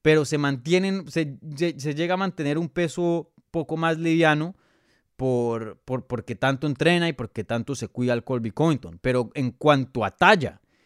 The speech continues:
en cuanto a talla, Colby Covington sí es más grande que Dustin Poirier.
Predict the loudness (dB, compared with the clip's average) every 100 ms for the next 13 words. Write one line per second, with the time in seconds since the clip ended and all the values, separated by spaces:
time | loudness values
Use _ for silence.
0 | _ _ -12 -10 -2 0 0 -2 -4 0
1 | 6 6 6 0 -2 _ _ _ _ _
2 | _ _ _ _ _ _ _ _ _ 4
3 | 6 4 4 2 4 0 -2 -6 -2 0
4 | 0 -4 0 0 0 -6 -14 _ _ _
5 | _ -10 -4 0 0 0 -4 -4 -4 -2
6 | -4 -6